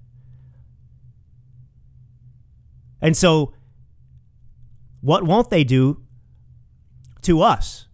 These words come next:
if they view us as worse than Osama bin Laden? That's Sam Harris. That's Sam Harris. By the way, just 'cause it's on my mind, did you hear what C N N just did? They just fired, ended reliable sources with, uh, Mister Potato Head,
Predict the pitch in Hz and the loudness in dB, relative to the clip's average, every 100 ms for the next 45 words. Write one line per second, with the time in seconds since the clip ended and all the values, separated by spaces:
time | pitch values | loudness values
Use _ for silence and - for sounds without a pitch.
0 | - - 139 156 185 156 180 185 214 151 | -14 -4 -2 2 2 2 2 4 2 0
1 | - 156 120 123 185 185 - 156 - 160 | -4 -4 -2 0 0 -2 -2 -2 -2 -2
2 | 165 160 156 175 175 95 - - - - | 0 -2 0 0 -2 -4 -12 -20 -20 -20
3 | - - - 135 175 - 196 190 180 202 | -20 -20 -8 -2 0 0 0 0 0 0
4 | 127 - - - - - - - - - | -4 -10 -20 -20 -20 -20 -20 -20 -20 -20
5 | - 147 185 - 202 190 196 143 - - | -6 -2 -2 -2 0 2 0 -2 -10 0
6 | 196 240 240 214 151 196 247 226 214 208 | 2 4 4 2 0 -2 -4 -4 -2 0
7 | 190 175 170 156 113 - - 175 180 175 | 2 2 2 0 -4 -10 -4 0 2 2
8 | 233 226 - 208 190 180 190 190 - 190 | 2 0 -2 -2 0 2 2 -2 -2 -2
9 | 202 - - 170 190 190 - - 190 202 | -2 -10 -6 0 2 2 -2 -2 0 2
10 | 214 127 101 - - - 202 247 214 175 | 2 0 -6 -14 -20 -2 2 2 2 -2
11 | 156 156 160 185 190 175 - 175 175 147 | 0 0 2 2 2 -2 0 0 0 -4
12 | 113 139 131 127 147 - 135 120 147 135 | -2 0 0 0 0 -2 -4 -2 -2 -2
13 | 107 101 | -2 -6